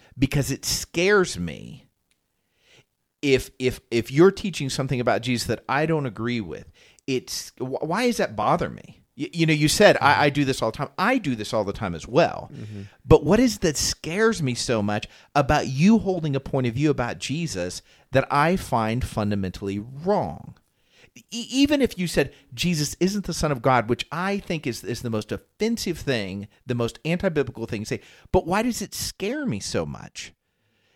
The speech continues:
Speaker 1: You know, because fear drives most of the ugliness that I've experienced in church. When you get down to it, it's like, what are you afraid of?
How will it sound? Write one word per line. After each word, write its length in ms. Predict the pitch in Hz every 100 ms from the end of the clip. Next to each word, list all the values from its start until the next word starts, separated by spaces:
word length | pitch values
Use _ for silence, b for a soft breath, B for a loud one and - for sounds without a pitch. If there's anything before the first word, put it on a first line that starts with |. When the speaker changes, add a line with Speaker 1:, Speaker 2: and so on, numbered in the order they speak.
| _
Speaker 1:
You 120 | - 123
know, 260 | 120 120 139
because 320 | 156 175 - _
fear 260 | 240 240
drives 480 | 247 160 139 123 120 -
most 640 | - 127 123 165 208 190 -
of 160 | 131
the 240 | 113 107 - _ _ _ _ _
ugliness 460 | 139 131 131 113 -
that 140 | 110
I've 180 | 123 117
experienced 500 | 107 - 95 78 -
in 100 | 78
church. 300 | - 64 -
When 120 | 113
you 100 | 113
get 260 | 113 180 147
down 220 | 147 139
to 100 | 123
it, 20 |
it's 100 | 95
like, 160 | 104 -
what 140 | 143
are 40 | 214
you 100 | 208
afraid 420 | - - 117 113
of? 180 | -